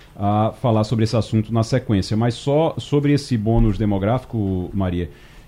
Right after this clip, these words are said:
é um período, é uma janela que já tá se fechando. Eu falei sobre isso recentemente na, na, na coluna. É um período que já tá se fechando, porque a gente tem uma população que tá envelhecendo e o I B G E realmente confirmou isso. É uma população que tá envelhecendo muito.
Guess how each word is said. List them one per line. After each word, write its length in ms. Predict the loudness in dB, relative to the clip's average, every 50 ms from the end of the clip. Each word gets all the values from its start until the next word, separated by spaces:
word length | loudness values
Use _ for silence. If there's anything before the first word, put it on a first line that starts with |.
| -10
é 680 | -4 0 2 4 4 4 4 4 4 4 4 4 4 4 4
um 80 | 2
período, 420 | 2 4 4 4 6 6 4 4 4
é 40 | 4
uma 120 | 4 4
janela 300 | 4 4 2 2 2 2
que 80 | 2 0
já 80 | 0
tá 160 | 0 0 -2
se 80 | -2 -2
fechando. 540 | -2 -2 -2 0 2 2 4 2 2 0 -6 -10 -12 -10
Eu 260 | -6 -4 -2 -2 -2 0
falei 200 | 0 0 0 0
sobre 240 | 0 0 0 -2
isso 120 | -2 0 0
recentemente 600 | -2 0 0 -2 -2 -2 0 0 0 0 -2 -2
na, 240 | -2 -2 -2 -2 -2
na, 320 | -2 -2 -2 -2 -2 -2
na 120 | -4 -4
coluna. 500 | -4 -4 -4 -2 0 0 0 0 -2 -2 -2
É 60 | -2
um 120 | -2 -2 0
período 340 | 0 0 0 0 0 -2 -4
que 100 | -6 -4
já 120 | -2 -4
tá 220 | -2 0 0 -2
se 100 | -2 -2
fechando, 560 | -4 -4 -4 -4 -2 0 0 0 0 -2 -4 -8 -12 -18 -20 -20 -14 -4
porque 300 | -2 0 0 0 2 2
a 80 | 2 2
gente 280 | 2 2 0 -2 -4
tem 260 | -6 0 2 2 4
uma 100 | 4 2
população 760 | 0 0 -2 -2 0 0 2 2 0 0 0 2 2 2 2
que 140 | 0 -2 -6
tá 180 | -6 -2 -2 0
envelhecendo 800 | 0 0 0 0 0 -2 -2 -2 0 0 2 2 0 -2 -2 -2
e 80 | 0 0
o 60 | 2
I 60 | 0
B 140 | 2 2 0
G 160 | 0 0 0 2 2 4 4 2 0 -2 -6 -14 -20 -20 -18 -12
E 120 | -6 -4 -2
realmente 340 | 0 2 2 2 0 0
confirmou 580 | 2 2 4 4 4 2 2 2 4 4 4 4
isso. 340 | 4 4 4 2 -4 -14 -20 -20 -20 -20 -20 -16 -4
É 60 | -2
uma 80 | 0 0
população 500 | 0 0 0 2 0 0 0 0 0 -2
que 120 | -2 -4
tá 180 | -4 -2 0 0
envelhecendo 560 | 2 2 2 2 0 0 0 0 2 2 2
muito. 380 | 2 4 4 4 4 2 -2